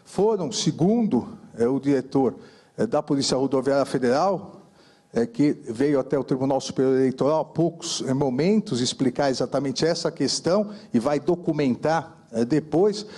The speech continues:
foram realizadas com base no Código de Trânsito Brasileiro. Isso, em alguns casos,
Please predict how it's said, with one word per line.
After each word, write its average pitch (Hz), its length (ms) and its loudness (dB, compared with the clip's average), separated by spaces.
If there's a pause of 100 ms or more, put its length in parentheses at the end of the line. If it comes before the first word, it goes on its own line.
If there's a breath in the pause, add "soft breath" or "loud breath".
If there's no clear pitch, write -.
(260 loud breath)
foram 226 220 2
realizadas 214 580 0
com 220 160 0
base 190 280 2
no 202 100 4
Código 202 420 0
de 226 120 4
Trânsito 208 580 0
Brasileiro. 202 760 2
Isso, 254 300 4
em 254 60 4
alguns 202 400 2
casos, 185 720 -2